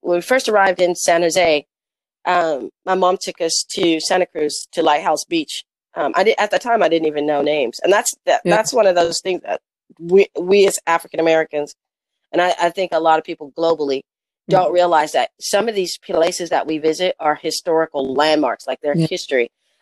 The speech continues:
Speaker 1: And so Lighthouse Beach was one of the first places, well, it was actually the first time I'd ever seen the ocean. And, um, of course, now you get to see surfers in real life, and you're a ten-year-old
Speaker 2: Mm.
Speaker 1: kid. It's not, no longer on the T V screen. It's, like, right in your face.
Speaker 2: Wow.
Speaker 1: And Steamers Lane,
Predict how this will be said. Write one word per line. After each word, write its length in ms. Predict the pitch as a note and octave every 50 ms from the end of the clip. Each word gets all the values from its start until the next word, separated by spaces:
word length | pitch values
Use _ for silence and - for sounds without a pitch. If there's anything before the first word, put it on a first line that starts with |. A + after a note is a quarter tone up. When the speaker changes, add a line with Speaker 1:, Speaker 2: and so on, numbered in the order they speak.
| _ -
Speaker 1:
And 200 | E3 D#3+ E3 D#3+ -
so 160 | - E3+ D#3
Lighthouse 420 | D3+ D#3+ E3 G3 F#3+ - F3+ F3 D#3+
Beach 200 | F3 F3+ - -
was 240 | F3 D#3+ D3+ D3+ D#3
one 240 | D#3 D#3 D3+ D3+ D#3
of 80 | D3
the 140 | C#3+ D3 C3 - _ _ - B2+
first 320 | - - - F3 E3+ - -
places, 340 | - D#3 D3+ - D#3 D3 -
well, 160 | D#3+ D#3 C3+
it 80 | C#3+ D#3
was 100 | D#3 - E3
actually 380 | D3 D#3 D#3 - - D3 C#3+
the 200 | C#3 D3 D#3 D#3+ D#3
first 300 | - D#3 C#3+ C#3 - -
time 200 | D3 C#3+ C#3+ C#3
I'd 80 | C#3
ever 200 | C#3 C3 - C#3
seen 220 | - - C3+ B2+ B2
the 120 | A#2+ -
ocean. 360 | - C#3+ C#3 - - C#3 - - _ _ _ _ _ _ _ _ _ _ _ _ -
And, 520 | E3 D#3+ D3 C#3+ C#3+ C#3 C#3 C#3 C#3 - - -
um, 520 | C3 C#3 C#3 C3+ C3 B2 B2 B2 A#2+ - _ _ _ _ _ _ _ _ _ -
of 160 | D#3 D3+ -
course, 240 | - - C#3 C3+ -
now 160 | F3 E3+ E3
you 140 | E3 E3 D3+
get 140 | C#3 D3+ -
to 60 | -
see 160 | - - D#3+
surfers 420 | D3 - E3 D3+ C#3 - C#3 C#3 D3
in 120 | C#3 C3
real 180 | C3+ C#3+ C3+ C3
life, 360 | C3+ C#3+ A#3 G#2+ - - - -
and 160 | C#3 C#3 C#3+
you're 140 | C#3+ C#3 C3+
a 20 |
ten-year-old 520 | - - D#3+ D#3 D#3 C#3+ C#3+ C3+ B2 C3 -
Speaker 2:
Mm. 40 | _
Speaker 1:
kid. 280 | - E3+ D#3 C#3+ A#2+
It's 160 | C3+ - - D#3
not, 240 | D3+ C#3 - -
no 180 | D3+ D#3 D#3 D3
longer 340 | D3 C#3+ C#3+ C#3+ C#3 C#3 C3
on 200 | - C#3 C#3+ C#3
the 60 | C3
T 200 | - - E3 D#3+
V 120 | D3 D3
screen. 320 | C#3 - - C3 C3 B2+ A#2
It's, 140 | A2+ - -
like, 160 | C3 B2 - _
right 220 | G#2+ C#3 C#3+ C#3+ -
in 120 | - C3+ C3
your 140 | B2+ C3+
face. 280 | - - C3 B2+ A2 -
Speaker 2:
Wow. 420 | E3 E3 E3+ - D#3 D#3 D3+ D3 D3
Speaker 1:
And 100 | C#3+ C3+
Steamers 640 | - - - - - F#3 F3 E3 D#3+ D#3 D3 D3 D3+
Lane, 280 | D3+ D3+ D3 D3 C#3+